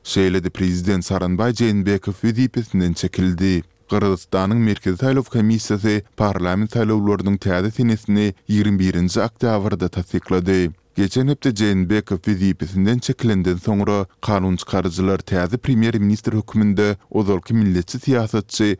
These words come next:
we adam gaçakçylygynda günäli tapylan Sadyr Japarowy saýladylar. Japarov protestleriň arasynda altynjy oktýabrda tutulukdan azat edilipdi. On altynjy oktýabrda Jeenbekow wezipesinden çekilýändigini yglan edininden soň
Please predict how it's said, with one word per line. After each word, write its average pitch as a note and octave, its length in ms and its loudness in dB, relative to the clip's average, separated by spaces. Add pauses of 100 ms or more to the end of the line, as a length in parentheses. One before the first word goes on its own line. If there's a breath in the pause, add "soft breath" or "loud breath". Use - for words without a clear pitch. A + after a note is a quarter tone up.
we G#2 160 2
adam F#2 320 -2
gaçakçylygynda G#2+ 800 -2
günäli G2 440 0
tapylan G2 460 -2 (140 soft breath)
Sadyr F#2 420 0 (120)
Japarowy G2 580 -2
saýladylar. F2+ 640 0 (320 soft breath)
Japarov F#2 600 0
protestleriň F#2 600 -2
arasynda A#2 640 0 (140 soft breath)
altynjy F#2 600 0
oktýabrda G2+ 680 -2
tutulukdan G2+ 680 -2
azat G2+ 360 0
edilipdi. F2+ 640 0 (240)
On G#2 100 2
altynjy F2+ 500 0
oktýabrda A2 560 0 (100)
Jeenbekow F#2 640 0
wezipesinden G2 720 0
çekilýändigini G2 880 0
yglan F#2+ 320 0
edininden G2 560 0
soň G2+ 300 -2